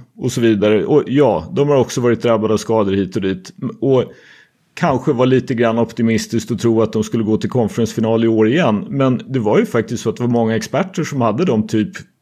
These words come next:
ja, men topp fyra, topp fem i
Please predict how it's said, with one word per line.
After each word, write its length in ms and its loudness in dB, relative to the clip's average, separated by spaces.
ja, 320 0
men 200 0
topp 200 -4
fyra, 340 0
topp 240 -14
fem 480 -4
i 120 -2